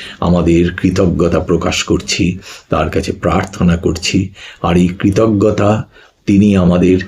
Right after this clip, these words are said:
সমস্ত বুদ্ধি, শক্তি, প্রাণ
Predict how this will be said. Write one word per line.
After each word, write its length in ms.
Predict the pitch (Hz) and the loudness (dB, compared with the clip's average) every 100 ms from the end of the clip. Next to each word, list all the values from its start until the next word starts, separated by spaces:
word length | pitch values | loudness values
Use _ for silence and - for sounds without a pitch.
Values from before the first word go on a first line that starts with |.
| - - | -12 -6
সমস্ত 640 | - - 139 170 - - 98 98 90 | -2 2 4 2 -2 -2 2 2 2
বুদ্ধি, 640 | 80 107 - - 92 92 | 2 0 -2 -2 0 2
শক্তি, 800 | 95 - 98 - - 90 87 87 - | 2 0 -2 -6 -2 2 2 0 -2
প্রাণ 400 | 87 90 90 | 0 2 2